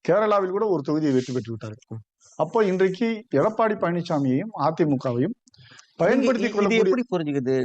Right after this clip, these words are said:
Speaker 2: கேரளால இப்ப வந்திருக்காங்க தான், ஆனா தமிழகத்துல சட்டமன்ற உறுப்பினர்கள் அவங்களுக்கே இருக்காங்க, நாடாளுமன்ற
Speaker 1: தனித்து
Speaker 2: உறுப்பினர் இங்க இருந்திருக்கிறாங்க.
Speaker 1: தனித்து வெற்றி பெறக்கூடிய வாய்ப்பு எந்த காலகட்டத்திலும் அவர்களுக்கு
Speaker 2: இல்ல,
Speaker 1: இருந்ததில்லை.
Speaker 2: அப்படி
Speaker 1: ஒரு
Speaker 2: இல்ல.
Speaker 1: காலகட்டத்தில்
Speaker 2: கூட்டணியோட, ஆ.
Speaker 1: ஒரு காலகட்டத்தில் ஒரே ஒரு சட்டமன்ற உறுப்பினர் ஜெயித்திருக்கிறார்
Speaker 2: ஆ.
Speaker 1: பத்மநாபபுரத்துல. அதை விட்டுருவோம்.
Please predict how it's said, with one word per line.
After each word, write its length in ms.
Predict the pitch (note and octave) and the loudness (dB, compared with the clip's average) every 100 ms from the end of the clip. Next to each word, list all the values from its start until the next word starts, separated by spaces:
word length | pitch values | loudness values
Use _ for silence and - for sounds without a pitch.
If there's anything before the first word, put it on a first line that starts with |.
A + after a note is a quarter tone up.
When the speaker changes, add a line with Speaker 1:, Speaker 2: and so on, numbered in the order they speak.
| - | -2
Speaker 2:
கேரளால 500 | C#3+ F3 G3 F#3+ G3 | 0 2 4 2 2
இப்ப 180 | E3+ D3+ | 0 2
வந்திருக்காங்க 400 | C#3+ D3+ C#3 G#2 | 2 2 0 -2
தான், 200 | A2 F3 | -4 -2
ஆனா 140 | F#3 F#3+ | -2 0
தமிழகத்துல 440 | F#3+ B3 C4 B3+ | 2 2 2 2
சட்டமன்ற 400 | G#3+ F#3 A#3+ A#3+ | 0 0 2 4
உறுப்பினர்கள் 440 | A#3 A3+ A3 A3 | 2 2 0 2
அவங்களுக்கே 340 | F#3+ G#3 G3+ A3 | 2 2 2 2
இருக்காங்க, 420 | G3+ G3 G3+ F#3+ F#3+ F#3+ - _ _ - | 2 2 0 2 2 0 -8 _ _ -2
நாடாளுமன்ற 480 | C#3 F#3 G#3 G3+ G3 | 0 2 2 0 0
Speaker 1:
தனித்து 120 | G#3+ | 0
Speaker 2:
உறுப்பினர் 280 | A3+ G3 F3+ | 0 2 2
இங்க 140 | A#3+ | 2
இருந்திருக்கிறாங்க. 460 | E3+ F#3+ F#3+ F3 F3 | 2 0 0 0 0
Speaker 1:
தனித்து 480 | F#3+ A#3+ G#3+ - C#4 C#4 | 2 2 0 0 0 2
வெற்றி 280 | G#3+ F#3 G3+ | 0 0 2
பெறக்கூடிய 500 | F#3+ F#3 F3+ E3+ E3 G#3+ B3+ _ | 2 0 2 2 4 2 0 _
வாய்ப்பு 440 | E3 F3 F#3 F#3 G3 | 0 2 2 0 0
எந்த 180 | D3+ F#3+ | 2 2
காலகட்டத்திலும் 600 | F#3 F3 D#3 D#3 F#3+ F3+ | 2 2 -2 -4 -4 -2
அவர்களுக்கு 280 | C3+ C3 | 0 0
Speaker 2:
இல்ல, 60 | B2+ | 2
Speaker 1:
இருந்ததில்லை. 340 | B2+ B2 C#3+ | 4 4 2
Speaker 2:
அப்படி 180 | A#3 E3 | 2 2
Speaker 1:
ஒரு 80 | F#3+ | 2
Speaker 2:
இல்ல. 80 | G3 | 2
Speaker 1:
காலகட்டத்தில் 420 | G#3 A3+ A#3 A3+ | 2 2 2 2
Speaker 2:
கூட்டணியோட, 120 | G3+ E3 - | 2 0 -6
ஆ. 120 | B2+ A2+ | -10 -8
Speaker 1:
ஒரு 200 | - E3+ | -4 -2
காலகட்டத்தில் 560 | G3 G3+ A#3+ A3 A3+ A#3 | 2 2 2 0 0 2
ஒரே 120 | G#3 G#3+ | 4 4
ஒரு 160 | G3+ | 4
சட்டமன்ற 320 | F#3+ F#3+ G3 F3+ | 0 -2 0 0
உறுப்பினர் 280 | F3 E3+ E3+ | 0 0 2
ஜெயித்திருக்கிறார் 440 | F3 D#3 C3 A#2+ | 2 2 2 2
Speaker 2:
ஆ. 40 | |
Speaker 1:
பத்மநாபபுரத்துல. 600 | A#2 G2+ C#3 B2 A#2 D#3 F#3+ | 0 0 -2 -2 -4 -2 0
அதை 140 | - | 2
விட்டுருவோம். 400 | - D#3 C#3 B3 | 2 0 -2 -4